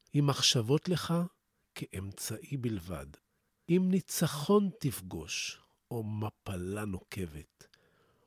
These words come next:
ובשניהם בני בלע, תנהג מנהג אחד. אם תוכל לסבול דברים אשר השמעת, בהיסלפם להיות מלכודת לבורים, אם את מפעל חייך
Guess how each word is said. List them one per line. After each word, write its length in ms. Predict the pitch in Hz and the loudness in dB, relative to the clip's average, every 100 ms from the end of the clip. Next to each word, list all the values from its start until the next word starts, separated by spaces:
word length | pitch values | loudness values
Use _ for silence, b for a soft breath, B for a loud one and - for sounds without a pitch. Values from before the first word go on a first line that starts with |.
| b 104 | b -8
ובשניהם 720 | 101 107 - 117 113 85 69 - _ _ | -4 -2 -2 -2 -4 -6 -10 -20 _ _
בני 640 | - 95 98 113 143 143 139 | -18 -10 -2 0 2 0 -2
בלע, 540 | 104 80 85 76 64 - _ _ _ _ _ _ _ - | -4 -4 -4 -4 -6 -14 _ _ _ _ _ _ _ -12
תנהג 600 | 98 90 - 101 92 82 - _ _ _ - | -8 -8 -8 -6 -8 -10 -16 _ _ _ -10
מנהג 400 | 87 87 85 82 | -8 -8 -8 -8
אחד. 320 | 80 - 71 69 - _ _ _ _ _ - | -8 -8 -10 -12 -18 _ _ _ _ _ 4
אם 140 | 214 - | 6 6
תוכל 340 | 208 165 196 | 2 4 2
לסבול 840 | 185 160 - - 113 143 151 131 | 4 4 2 -2 2 6 8 6
דברים 560 | 113 104 104 107 135 127 | 2 -4 -2 0 0 2
אשר 300 | 110 - 95 | 2 0 -2
השמעת, 520 | - - 113 101 - 76 - _ b b b b b b | -2 -2 -2 -6 -10 -16 -16 _ b b b b b b
בהיסלפם 1040 | 110 120 120 - 104 101 - 143 139 98 | 2 2 2 -2 -2 -2 0 2 2 0
להיות 380 | 92 113 135 113 | -2 -2 -2 -4
מלכודת 720 | 92 87 - 139 123 104 - | -4 -6 0 2 2 -2 -6
לבורים, 640 | 104 87 90 101 123 101 101 _ _ _ _ _ _ - | -6 -4 -4 -2 -2 -4 -10 _ _ _ _ _ _ -4
אם 80 | 135 - 160 | -4 -2 -4
את 180 | - | -2
מפעל 480 | 135 - - 147 156 | -6 -6 -4 0 0
חייך 640 | - - 110 107 127 - | -2 -6 -4 -2 -2 -4